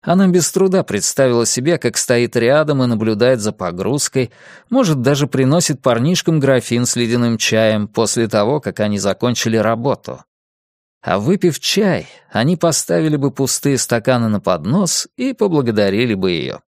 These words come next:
Один из них, возможно, даже сказал бы, что ему очень нравятся книги её мужа,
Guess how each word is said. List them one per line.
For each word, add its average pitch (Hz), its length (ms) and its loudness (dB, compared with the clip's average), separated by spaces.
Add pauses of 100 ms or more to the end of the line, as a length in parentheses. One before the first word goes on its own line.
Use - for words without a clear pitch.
(560)
Один 196 380 2
из 196 140 2
них, 202 200 2
возможно, 180 500 2
даже 139 300 2
сказал 113 540 0
бы, 160 160 0
что - 200 -4
ему 160 220 0
очень 208 280 0
нравятся 175 540 2
книги 156 360 0
её 110 300 2
мужа, 127 440 -2